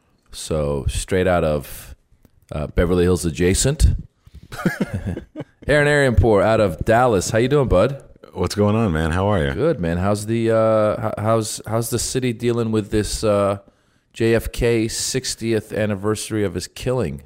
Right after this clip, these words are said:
Speaker 1: Fiftieth?
Speaker 2: Fif-,
Speaker 1: Sixtieth?
Speaker 2: yeah, fi-, fiftieth.
Speaker 1: Fiftieth,
Speaker 2: Fiftieth
Speaker 1: yes.
Speaker 2: anniversary.
Speaker 1: Yes.
Speaker 2: I was talking to some friends. It just, it sucks that it's, that's kind of what the city's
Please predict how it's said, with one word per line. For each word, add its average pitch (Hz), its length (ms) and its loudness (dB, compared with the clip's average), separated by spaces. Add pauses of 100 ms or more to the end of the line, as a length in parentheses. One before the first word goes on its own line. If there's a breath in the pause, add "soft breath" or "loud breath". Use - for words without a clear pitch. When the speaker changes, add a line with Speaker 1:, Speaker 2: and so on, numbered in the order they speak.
(100)
Speaker 1:
Fiftieth? 165 400 -4
Speaker 2:
Fif-, 98 140 4
Speaker 1:
Sixtieth? 92 240 0
Speaker 2:
yeah, 69 300 0
fi-, 95 180 0
fiftieth. 85 360 2
Speaker 1:
Fiftieth, 143 360 0
Speaker 2:
Fiftieth 98 360 0
Speaker 1:
yes. 76 60 -2
Speaker 2:
anniversary. 71 440 -4
Speaker 1:
Yes. 113 260 -4 (320 loud breath)
Speaker 2:
I 101 80 4
was 107 120 4
talking 113 280 0
to 87 60 2
some 80 180 -2
friends. 82 320 2
It 71 100 -6
just, - 320 -4
it 85 100 -4
sucks - 380 -2
that - 160 2
it's, - 460 -4 (180)
that's 80 180 -2
kind 82 220 -2
of 71 100 -4
what 76 140 -2
the - 80 -10
city's 69 560 -2